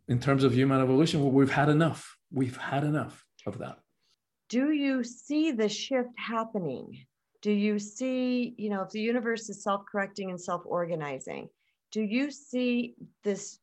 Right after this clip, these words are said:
Speaker 2: shift trying to, trying to come forth in, in humanity before we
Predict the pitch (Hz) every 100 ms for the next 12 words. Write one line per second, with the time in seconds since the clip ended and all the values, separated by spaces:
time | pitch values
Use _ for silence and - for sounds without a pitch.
0 | _ _ - - - 262 262 - - 240
1 | 240 233 208 - - - 240 254 262 240
2 | 233 233 208 202 - 202 202 131 165 -
3 | 170 175 - 175 180 190 185 190 175 165
4 | 160 165 175 165 170 165